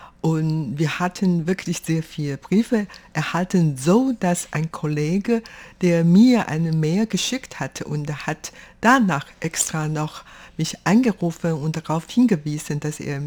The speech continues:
mir eine Mail zukommen lassen. Er wollte damit nur sagen, weil an diesem Tag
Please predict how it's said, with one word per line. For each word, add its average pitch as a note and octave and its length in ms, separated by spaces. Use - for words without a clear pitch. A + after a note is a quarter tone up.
mir E3+ 260
eine D3 220
Mail D3 340
zukommen E3+ 440
lassen. A#3+ 640
Er F3 300
wollte F#3+ 580
damit E3+ 600
nur E3 280
sagen, D#3 500
weil D3+ 340
an D#3+ 180
diesem E3+ 500
Tag G#3 460